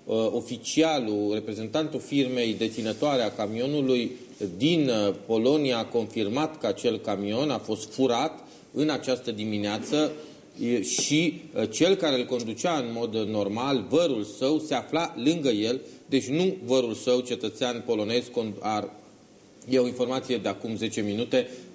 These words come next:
uh, conducea în momentul producerii atentatului acel camion. Domnule Cristian Diaconescu.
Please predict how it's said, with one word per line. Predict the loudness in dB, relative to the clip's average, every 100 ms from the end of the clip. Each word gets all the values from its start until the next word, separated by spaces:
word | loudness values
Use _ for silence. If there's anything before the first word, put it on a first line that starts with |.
| -4
uh, | -2 2
conducea | 0 0 -2 0 0 0
în | 0 2
momentul | 2 0 -4 -4
producerii | -4 0 0
atentatului | 2 0 -2 -4 -2 0 2 0 -2
acel | -4 -2 -2 -2 -6
camion. | -4 -2 2 2 0 -6 -16 -20 -20 -20 -20 -20 -6
Domnule | 0 2 2
Cristian | 0 -4 -2
Diaconescu. | -2 -4 -8